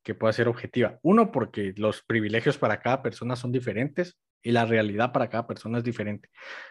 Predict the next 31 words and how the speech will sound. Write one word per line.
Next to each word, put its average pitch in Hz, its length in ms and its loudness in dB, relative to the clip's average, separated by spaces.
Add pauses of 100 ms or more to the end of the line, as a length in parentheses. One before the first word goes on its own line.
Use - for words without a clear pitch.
(120)
¿Te 131 100 0
puedes 185 220 6
sentir 208 280 4
identificado 165 640 2
con 135 140 -2
algunas 135 320 0
cosas? 151 320 -4
Sí. - 500 -4 (680)
¿Puedes 143 220 4
ser 175 120 6
empático 165 480 2
en 123 260 -2 (100)
algunas 139 560 2
cosas? 170 520 2 (100)
Sí. 131 420 -2 (180)
Pero 113 140 -2
sin 113 100 -2
embargo, 120 240 2
nunca 135 320 0
vas 127 160 -2
a - 60 -10
co-, - 260 -12
o - 40 -14
sea, 120 140 4
yo 117 140 6
nunca 127 240 2
voy 135 140 4
a 131 80 -2
comprender 113 600 -4 (540)
tu 175 180 8
realidad. 104 640 0